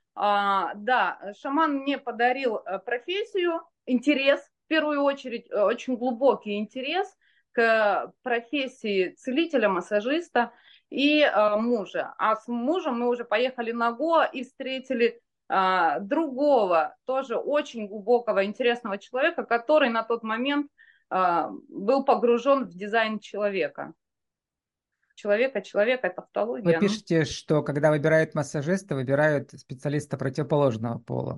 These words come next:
Speaker 2: для гармонизации мужского и женского. Кстати, про дуальность Вселенной. Я щас посмотрел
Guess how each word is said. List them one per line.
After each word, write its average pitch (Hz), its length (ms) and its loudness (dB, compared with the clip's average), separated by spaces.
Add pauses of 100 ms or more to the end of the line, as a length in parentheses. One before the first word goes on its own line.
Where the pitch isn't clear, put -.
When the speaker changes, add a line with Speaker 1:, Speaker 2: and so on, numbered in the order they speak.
Speaker 2:
для 123 120 0
гармонизации 143 840 2
мужского 123 440 -4
и 123 40 -2
женского. 120 560 -6 (840)
Кстати, 190 440 2
про 147 220 4
дуальность 156 680 2
Вселенной. 143 640 2
Я 139 260 4
щас 143 280 0
посмотрел 160 840 2